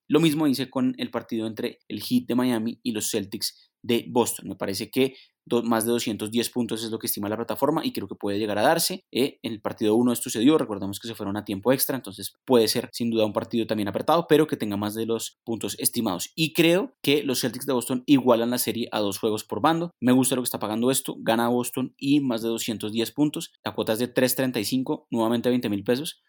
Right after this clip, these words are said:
Pago potencial sesenta y siete mil pesos. No es tanto,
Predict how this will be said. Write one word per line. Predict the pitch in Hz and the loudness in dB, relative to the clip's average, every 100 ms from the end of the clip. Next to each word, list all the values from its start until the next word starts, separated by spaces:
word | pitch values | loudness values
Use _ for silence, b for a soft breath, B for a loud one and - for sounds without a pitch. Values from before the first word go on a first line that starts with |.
| _ | _
Pago | 113 117 | 2 2
potencial | 123 123 107 120 - _ | 0 -6 0 -2 -2 _
sesenta | - - 131 131 110 107 | -2 2 2 2 0 -2
y | |
siete | 113 107 | -2 -2
mil | 107 | -2
pesos. | 104 107 - | -2 -4 -4
No | 95 | -4
es | - | 2
tanto, | 151 139 - | 2 2 -2